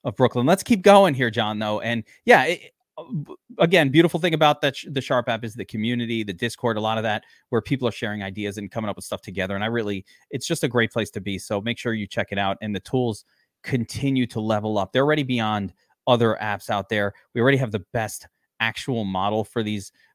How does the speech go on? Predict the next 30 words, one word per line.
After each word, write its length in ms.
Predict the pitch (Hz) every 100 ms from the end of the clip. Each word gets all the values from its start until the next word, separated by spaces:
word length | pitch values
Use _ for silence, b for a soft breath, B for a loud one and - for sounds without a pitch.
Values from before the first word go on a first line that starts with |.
| _
for 180 | - 113
these, 280 | 107 95 98
um, 240 | 98 92
props 380 | 92 110 104 - - -
in 120 | 120
existence. 640 | 95 113 107 110 104 95 _ _ _ _ _ -
And 260 | 107 104 110
it's 220 | 160 -
coming 300 | 170 196 220
out. 200 | 254 -
Hundred, 320 | - 139 156
uh, 120 | - 120
these 180 | 135 165
are 80 | 185
tracked 340 | - 156 -
units, 240 | 123 92
so 140 | - 110
make 160 | 127
sure 140 | - 139
you 80 | 123
check 200 | 113 113
it 60 |
out 220 | 107 101
if 100 | 110
you 140 | 120 123
bet 220 | 117 110
on 160 | 107 104
sports 340 | - 107 95 -
at 100 | 104
all. 220 | 85 76